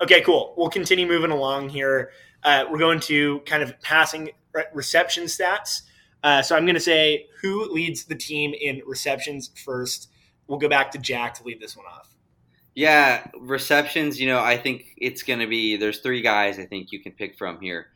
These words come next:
Speaker 2: Rome Odunze, Jalen McMillan, and Jalen Polk. And I think Odunze right now is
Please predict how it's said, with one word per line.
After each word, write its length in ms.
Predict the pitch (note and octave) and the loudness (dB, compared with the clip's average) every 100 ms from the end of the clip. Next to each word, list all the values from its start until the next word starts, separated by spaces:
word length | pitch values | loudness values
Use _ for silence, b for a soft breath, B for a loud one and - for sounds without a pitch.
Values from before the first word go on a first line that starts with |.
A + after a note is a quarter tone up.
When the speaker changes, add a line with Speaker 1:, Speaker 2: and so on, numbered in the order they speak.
| _ _ - | _ _ -4
Speaker 2:
Rome 200 | A#2+ D3 | 0 2
Odunze, 720 | C3+ C3+ A#2+ B2+ B2 - - _ _ _ _ _ _ - A2 | 2 0 0 2 2 -2 -12 _ _ _ _ _ _ -20 -6
Jalen 340 | B2 B2 B2 | -2 0 -2
McMillan, 560 | A#2 A2+ A2 G#2+ G#2+ - | -6 -6 -4 -6 -8 -8
and 640 | G2+ G2 F#2+ F#2+ F#2 F2+ E2+ - A2+ | -4 -2 -2 -4 -6 -10 -14 -20 -10
Jalen 380 | G2+ G2+ F#2 F2+ | -2 -2 -2 -8
Polk. 380 | G2 E2+ - - b b b - | -10 -10 -12 -20 b b b -2
And 100 | A2+ | 2
I 80 | |
think 220 | C#3+ D#3 B2+ | 2 0 -2
Odunze 580 | A2+ A#2 A2+ G#2+ G2+ | -4 -4 -4 -6 -4
right 180 | F#2+ F2 | -4 -4
now 280 | F#2 F2+ F2+ | -6 -6 -6
is 560 | F2+ F2+ F2 - - | -6 -6 -8 -16 -20